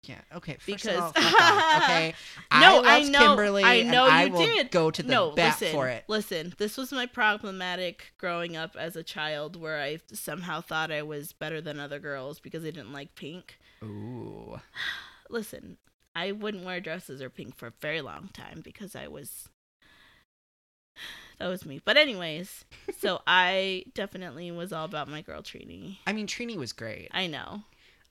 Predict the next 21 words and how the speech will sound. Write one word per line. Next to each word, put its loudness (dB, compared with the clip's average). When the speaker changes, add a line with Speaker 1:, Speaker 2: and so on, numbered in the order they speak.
Speaker 1:
I, 0
I -6
loved -8
her, -4
her -6
daggers. -10
Speaker 2:
She -12
was -14
Speaker 1:
She -10
was -10
Speaker 2:
great. -14
Speaker 1:
great. -12
Speaker 2:
Also, -12
she -14
was, -14
like, -18
the -20
only -16
person -20
of -20
color. -20